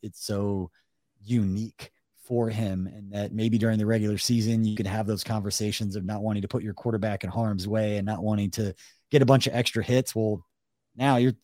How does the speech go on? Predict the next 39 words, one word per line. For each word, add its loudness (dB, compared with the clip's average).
three 6
wins 4
away 4
from -2
achieving 0
everything. -2
You're 2
do 0
whatever -2
you -4
can. -4
So 0
question, 2
Nick, -6
Tucker, -2
for -8
you 4
guys 2
is -4
just, -4
is -2
this 4
a 4
kinda 0
like 2
we -10
talked 4
about, 2
like, 0
Nick 2
Bolton 0
when 2
we 0
went 2
up -2
against, -2
you -6
know, 0
Tennessee? -2